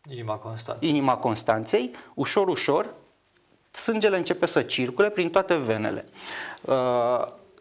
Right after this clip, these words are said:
Speaker 2: eu chiar îi rog pe evaluatorii și pe cei care se ocupă cu imobiliarele din Constanța dacă ar putea să calculeze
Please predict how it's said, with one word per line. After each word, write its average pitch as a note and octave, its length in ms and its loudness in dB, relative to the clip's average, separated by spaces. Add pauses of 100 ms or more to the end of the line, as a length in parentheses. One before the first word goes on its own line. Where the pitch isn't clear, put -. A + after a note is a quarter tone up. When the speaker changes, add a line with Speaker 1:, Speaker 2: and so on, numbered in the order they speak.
(240)
Speaker 2:
eu F#3+ 440 0
chiar G3+ 180 4
îi G#3 120 0
rog F#3+ 140 0
pe F#3+ 200 4
evaluatorii D3+ 880 2
și - 140 -4
pe E3+ 160 0
cei A3+ 220 -4
care G#3 180 4
se G3+ 100 -2
ocupă F#3+ 260 2
cu G3 140 0
imobiliarele C#3 880 0
din B2+ 180 -4
Constanța A2+ 560 -2
dacă G3+ 200 2
ar D#3+ 80 4
putea D3 240 -2
să F3+ 140 0
calculeze D3 600 -2